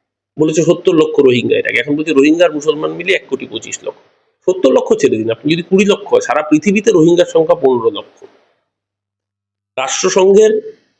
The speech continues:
তথ্য, মায়ানমারে সারা পৃথিবীর যত রোহিঙ্গা থাকে, তাদের সংখ্যা হচ্ছে পনেরো লক্ষ। শুভেন্দু বলে দিল বাংলায় নাকি কুড়ি লক্ষ রোহিঙ্গা, বাংলায় আশি হাজার বুথ,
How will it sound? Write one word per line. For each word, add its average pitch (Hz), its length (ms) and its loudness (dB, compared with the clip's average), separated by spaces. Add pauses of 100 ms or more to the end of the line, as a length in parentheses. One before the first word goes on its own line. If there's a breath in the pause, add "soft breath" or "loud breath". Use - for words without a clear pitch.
(220)
তথ্য, 143 440 -2
মায়ানমারে 175 840 2
সারা 151 260 -4
পৃথিবীর 160 420 -4
যত 151 180 0
রোহিঙ্গা 143 360 0
থাকে, 214 220 -4
তাদের 147 220 -4
সংখ্যা 143 360 -2
হচ্ছে 160 360 -4
পনেরো 135 300 0
লক্ষ। - 180 -12 (800)
শুভেন্দু 175 260 2
বলে 175 200 2
দিল 190 120 0
বাংলায় 143 340 2
নাকি 160 200 -4
কুড়ি 156 220 0
লক্ষ - 300 -6
রোহিঙ্গা, - 340 -8 (340)
বাংলায় 135 300 2
আশি 147 240 2
হাজার 139 240 4
বুথ, 107 180 -8